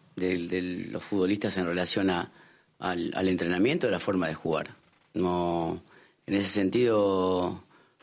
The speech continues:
no hemos tenido ningún problema en el día a día. Eh, la configuración de, de, de nuestra manera de ver el fútbol, en realidad,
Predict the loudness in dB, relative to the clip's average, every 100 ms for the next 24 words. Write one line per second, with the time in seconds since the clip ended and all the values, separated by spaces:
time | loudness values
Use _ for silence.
0 | -10 0 4 6 4 4 2 4 4 4
1 | 2 2 2 2 2 0 -6 -12 -2 0
2 | 2 2 2 2 0 -2 -10 -20 _ _
3 | _ -6 -2 0 0 0 0 0 -2 0
4 | 2 2 2 2 4 4 4 4 4 4
5 | 2 0 -2 -8 -18 -14 -14 _ -10 -4
6 | 0 0 0 0 0 0 2 2 0 0
7 | 0 0 0 -2 -4 0 2 2 2 2
8 | 2 2 0 0 2 2 2 0 -2 -2
9 | 0 0 0 -2